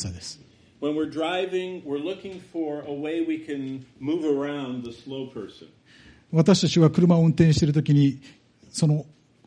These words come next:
Speaker 1: 運転が遅い人を何とか避けて早く進んでいこうと思います。
Speaker 2: Last week we were in Beijing in China.
Speaker 1: 実は先週我々は北京にいました。
Speaker 2: And we were in our hotel, and Bonnie and I walked up the elevator, and I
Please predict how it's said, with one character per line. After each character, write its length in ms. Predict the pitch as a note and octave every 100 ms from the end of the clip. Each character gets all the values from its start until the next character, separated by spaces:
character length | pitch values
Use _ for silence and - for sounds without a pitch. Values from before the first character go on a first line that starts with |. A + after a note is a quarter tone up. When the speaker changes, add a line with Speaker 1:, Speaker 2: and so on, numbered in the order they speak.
| _ _
Speaker 1:
運 120 | F3
転 200 | F3 F#3
が 60 | E3
遅 260 | D#3+ A3
い 60 | G3+
人 220 | - F3
を 40 | C#3+
何 200 | D#3+ F3+
と 80 | D3
か 60 |
避 180 | C3 G#3
け 120 | G3+
て 240 | C3 A2 - _ -
早 220 | F3+ D3+
く 80 | -
進 220 | - D#3+
ん 40 |
で 80 | C#3+
い 60 | C3+
こ 100 | C3
う 60 |
と 80 | A#2+
思 100 | F2+
い 60 | E2
ま 100 | D#2
す。 180 | - _ _ _ - C3
Speaker 2:
Last 400 | C#3+ E3+ E3 D#3
week 280 | D#3+ D#3+ C#3+
we 120 | C3+
were 120 | B2+
in 120 | B2
Beijing 640 | B2+ B2+ A#2 B2 B2+ G#2+
in 100 | G2+ G2
China. 300 | A2 G#2+ F#2 - -
Speaker 1:
実 240 | D#3+ D#3 G#3+
は 80 |
先 220 | E3 G#3 F#3+
週 120 | G3+
我 160 | E3+
々 220 | E3+ E3 E3
は 320 | E3+ C#3+ B2+ _ -
北 100 | A#3
京 160 | A3
に 140 | C3+ G#2
い 40 |
ま 100 | F#2
し 140 | F#2 -
た。 100 | - _ _ _ _
Speaker 2:
And 140 | - D#3
we 80 | G3
were 100 | F#3+
in 80 |
our 160 | F3 D3+
hotel, 760 | D#3 D#3 F#3 F3+ F3 E3+ E3 C#3+
and 240 | B2 A#2
Bonnie 320 | B2+ C#3 E3 D#3+
and 40 |
I 80 | D#3
walked 280 | D#3 D3+ E3
up 200 | D#3+ D3+
the 100 | D3+
elevator, 500 | D3+ D3 D3 D3
and 40 |
I 80 | C3+